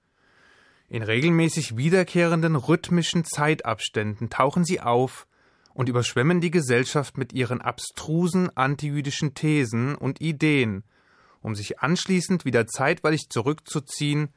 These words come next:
stets wissend, dass die nächste Hasswelle bald folgen wird.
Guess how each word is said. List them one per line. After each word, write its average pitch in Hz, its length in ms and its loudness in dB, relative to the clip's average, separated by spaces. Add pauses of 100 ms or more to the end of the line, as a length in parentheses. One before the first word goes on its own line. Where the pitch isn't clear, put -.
(120)
stets - 520 -2
wissend, 139 460 -2 (540)
dass - 160 -6
die 110 140 -4
nächste 151 420 0
Hasswelle 160 460 0
bald 165 200 2
folgen 110 440 0
wird. - 320 -16